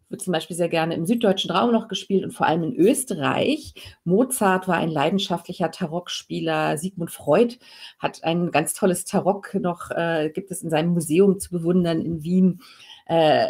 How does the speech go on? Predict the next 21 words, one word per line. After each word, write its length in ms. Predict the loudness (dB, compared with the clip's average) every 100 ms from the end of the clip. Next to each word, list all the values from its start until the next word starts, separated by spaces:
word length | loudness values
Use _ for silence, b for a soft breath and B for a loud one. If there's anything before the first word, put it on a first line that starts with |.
| -2
die, 680 | -10 -14 -8 2 6 6 4
das 200 | 0 0
ist 140 | 0 0
ein 160 | 0
tatsächliches 600 | 0 -2 -2 -4 -6 -6
Spiel, 440 | -8 -6 -2 2 2
das 140 | 0
so 80 | -2
ähnlich 440 | 0 0 0 -4
funktioniert 520 | -8 -8 -4 -2 -2 -2
wie 80 |
vielleicht 460 | -2 0 0 -2 0
Doppelkopf. 680 | 0 0 -2 -4 -4 -10 -20 _ _ _ _ _ _ -20 -20 B B B B B B 0
Ähm, 440 | 4 4 2 -2 -8 _ _
um 300 | 6 8 8
die, 380 | 6 0 -4 B B _ _
äh, 400 | 0 2 4 2 -4 -10 -14 -14 -16 -10
Mitte 520 | -4 0 0 2 0
des 380 | 2 0 -2 -12 -16 _ _ _ _ -2
achtzehnten 840 | 0 0 -4 -4 2 2 0 -4
Jahrhunderts 840 | -4 0 2 2 0 -2 -4 -8